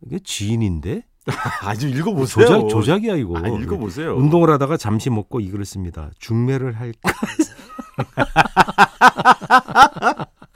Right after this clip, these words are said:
Speaker 1: 아, 그러니까 노중훈 씨한테 중매한다는 말씀인가요?
Speaker 2: 그렇지.
Speaker 1: 아.
Speaker 2: 네.
Speaker 1: 이분의 프로필을 이제 적어주셨네요.
Speaker 2: 네.
Speaker 1: "사십육 세, 완전 미혼,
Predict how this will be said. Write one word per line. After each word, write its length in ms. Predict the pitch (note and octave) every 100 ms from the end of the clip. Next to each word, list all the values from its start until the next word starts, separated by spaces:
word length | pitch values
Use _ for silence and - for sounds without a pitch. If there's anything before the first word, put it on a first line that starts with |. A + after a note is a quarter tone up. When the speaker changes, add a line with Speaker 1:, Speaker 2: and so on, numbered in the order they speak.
| - - _
Speaker 1:
아, 0 |
그러니까 240 | D3+ D#3+
노중훈 340 | A#2 C#3+ G3 A3+
씨한테 260 | G#3 D#3+
중매한다는 560 | E3 B2 C3 B2+ A#2+ A2+
말씀인가요? 560 | F#2+ F2 G2 F2 C#3+ A#3+ _
Speaker 2:
그렇지. 460 | D3 - - F2
Speaker 1:
아. 380 | F2+ E2 F#2 F2+
Speaker 2:
네. 260 | - F2 E2 E2+ _ _ -
Speaker 1:
이분의 520 | C#3+ D#3+ D3+ D#3 D#3+
프로필을 440 | - A#3 G#3 G3+ D#3
이제 260 | A#2 G#2 G2+ _
적어주셨네요. 600 | A2 F#2+ F#2+ F#2 F2 E2
Speaker 2:
네. 60 | F3+ - _ _
Speaker 1:
"사십육 680 | - G#2+ A2+ C3+ B2 G2 -
세, 180 | -
완전 420 | C3+ F2+ G#2 A2+ G#2+
미혼, 360 | F#2 G2+ F#3